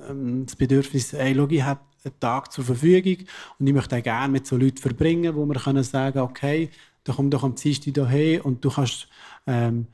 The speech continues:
so einen Job, ähm, nehmen wir begleiten,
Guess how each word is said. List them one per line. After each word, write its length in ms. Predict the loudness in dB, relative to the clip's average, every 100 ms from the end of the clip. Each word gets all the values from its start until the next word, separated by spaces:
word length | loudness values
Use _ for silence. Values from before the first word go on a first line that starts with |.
| _ _ _
so 200 | -8 0
einen 160 | 0 0
Job, 520 | 0 -2 -4 -8 -6
ähm, 760 | -2 -2 0 0 0 0 -2 -4 -10 _ _ _ _ _ _
nehmen 300 | 2 2 4
wir 80 | 2
begleiten, 840 | 0 2 2 2 0 0 0